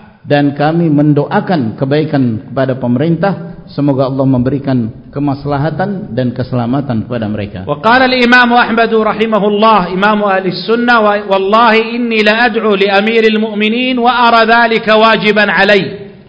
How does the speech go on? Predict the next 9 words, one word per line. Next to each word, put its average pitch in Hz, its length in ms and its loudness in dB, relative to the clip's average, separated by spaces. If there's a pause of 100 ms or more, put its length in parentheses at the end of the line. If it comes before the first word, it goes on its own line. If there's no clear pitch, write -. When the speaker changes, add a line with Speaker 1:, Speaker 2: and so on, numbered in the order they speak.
(240)
Speaker 1:
Dan 156 320 0
berkata 160 720 0
Al-Imam 135 480 0
Ahmad 147 400 -4
bin 123 160 -2
Hanbal, 131 480 -2
Imam 135 320 -2
Ahli 117 480 -6
Sunnah, 156 400 -2